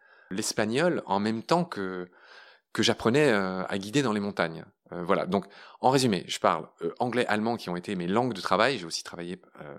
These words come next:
accessoirement qu-, euh, quatre ans à Arte, dans une autre vie où, où j'étais journaliste à Arte. Et, euh, j'ai vécu cinq ans au Chili, donc je me considère, euh,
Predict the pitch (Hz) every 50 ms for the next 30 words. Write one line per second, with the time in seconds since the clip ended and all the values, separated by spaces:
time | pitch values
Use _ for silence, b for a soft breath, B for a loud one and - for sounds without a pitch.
0 | - - - - - - - 85 85 87 90 - - - - 78 78 - - -
1 | - - 98 90 82 80 - - - - 87 87 b b b b b b b b
2 | 82 80 80 85 82 85 - - 95 85 90 90 95 90 82 82 80 82 82 -
3 | - 85 85 78 - 85 82 82 85 87 90 90 - - 78 80 - - 117 139
4 | - B B B B B B B B B B B B B B B B - - 92
5 | 98 110 117 98 87 85 87 85 80 82 - - 101 101 92 82 - 95 90 -
6 | 98 90 - - 90 110 110 98 92 85 - 87 87 85 85 - - 85 - -
7 | 85 90 95 98 90 85 82 80 80 78